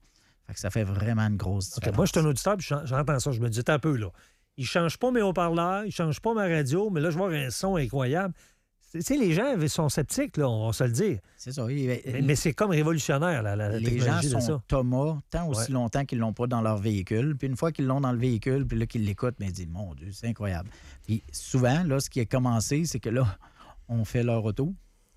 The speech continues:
Speaker 1: Tu vas faire l'auto de ma femme, tu vas faire mon bicycle, tu vas faire mon bateau, parce que ça peut se mettre n'importe où. Parce que dans le fond, on traite le son. Mais le son, euh, ça pourrait être du son de maison.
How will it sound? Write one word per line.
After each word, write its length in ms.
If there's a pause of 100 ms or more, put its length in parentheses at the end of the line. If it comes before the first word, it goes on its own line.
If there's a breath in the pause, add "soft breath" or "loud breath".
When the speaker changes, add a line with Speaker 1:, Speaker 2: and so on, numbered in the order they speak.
Speaker 1:
Tu 140
vas 100
faire 160
l'auto 240
de 60
ma 120
femme, 320
tu 120
vas 100
faire 200
mon 200
bicycle, 460
tu 120
vas 80
faire 180
mon 160
bateau, 460 (180)
parce 140
que 80
ça 160
peut 140
se 120
mettre 200
n'importe 460
où. 200 (380 soft breath)
Parce 100
que 80
dans 120
le 40
fond, 140
on 320
traite 260
le 160
son. 220 (400 soft breath)
Mais 60
le 140
son, 360
euh, 300 (260)
ça 220
pourrait 160
être 60
du 100
son 140
de 60
maison. 340